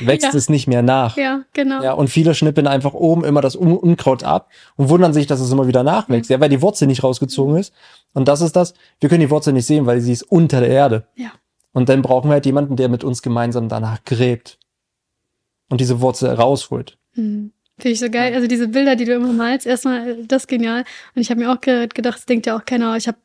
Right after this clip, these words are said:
Speaker 2: ein bisschen zu undiszipliniert den Rasen gemäht. Jetzt wächst der ja wieder <laughs> nach.“
Speaker 1: Ja, ja, ja.
Speaker 2: So.
Speaker 1: Ist genau
Speaker 2: Ja.
Speaker 1: das.
Speaker 2: Mhm.
Speaker 1: Ja. Und ja, da, da bist du einfach auch wieder ein inspirierendes Beispiel, dass wenn man halt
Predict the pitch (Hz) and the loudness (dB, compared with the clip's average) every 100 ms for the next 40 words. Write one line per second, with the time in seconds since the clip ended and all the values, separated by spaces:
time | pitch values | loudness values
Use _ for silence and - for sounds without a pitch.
0 | - 240 247 277 254 247 240 262 247 254 | -6 -4 0 0 0 0 0 0 0 -6
1 | - 247 262 247 247 240 233 220 214 214 | -2 -2 0 -2 -2 -2 -2 -4 -4 -6
2 | 220 _ - 226 220 220 - 240 233 233 | -8 _ -12 -8 -6 -8 -8 -6 -4 0
3 | 262 269 247 285 - 143 160 151 147 151 | 2 4 4 0 0 2 4 4 2 -4
4 | 147 262 269 269 196 190 - 151 - 269 | -4 -4 -6 -6 -8 -8 -6 -6 0 0
5 | 165 160 170 - 269 262 254 135 147 _ | 2 0 -2 0 2 4 2 -2 -6 _
6 | - - - _ _ _ 143 139 139 - | -20 -20 -20 _ _ _ 0 2 0 -6
7 | - - 285 240 _ _ _ _ _ _ | -20 -18 -18 -20 _ _ _ _ _ _
8 | _ - - - _ - 143 165 131 - | _ -14 -14 -16 _ -2 2 2 0 0
9 | 135 139 135 139 135 135 - 156 143 143 | 0 0 0 -2 -4 -6 -2 0 0 0
10 | 143 135 135 143 143 139 - 135 135 127 | -2 -2 0 0 0 -2 0 0 0 0
11 | 139 147 - 135 151 170 _ _ _ _ | 0 0 -2 -4 -4 -6 _ _ _ _
12 | - 131 - 135 151 151 131 143 147 - | -6 -6 -2 0 2 0 0 -2 -2 -8